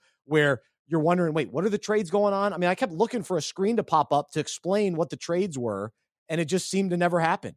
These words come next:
I mean, it was like, "Are you, what are we doing here?" It's like they threw the draft together. Uh, Lan-, Landon, did you find th-, th-, this to be the case as well?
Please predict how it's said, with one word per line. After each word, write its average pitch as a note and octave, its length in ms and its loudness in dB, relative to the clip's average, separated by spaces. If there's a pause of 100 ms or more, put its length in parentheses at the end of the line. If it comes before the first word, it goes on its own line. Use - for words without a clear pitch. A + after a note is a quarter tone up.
(100)
I D3+ 40 -8
mean, F3+ 100 2
it - 20 2
was F3 100 0
like, E3 200 -4
"Are - 80 -4
you, E3+ 200 -6
what E3+ 240 -2
are D4+ 40 -4
we C4 100 -4
doing G#3+ 280 -2
here?" B2 240 -6
It's A2+ 100 -14
like E3+ 100 -6
they D#3 100 -4
threw A#3 340 -8
the A3 120 -2
draft F#3 440 -2 (280)
together. D3 640 0 (320)
Uh, D3 320 4
Lan-, F3+ 360 2
Landon, F#3+ 320 2
did D#3 180 -6
you F#3 100 2
find G#3+ 380 2
th-, G#3 180 2
th-, F#3+ 220 -2
this F#3 140 -2
to F#3+ 100 -8
be F#3 80 -4
the E3+ 80 -10
case - 260 -2
as D3+ 100 -6
well? D#3+ 280 0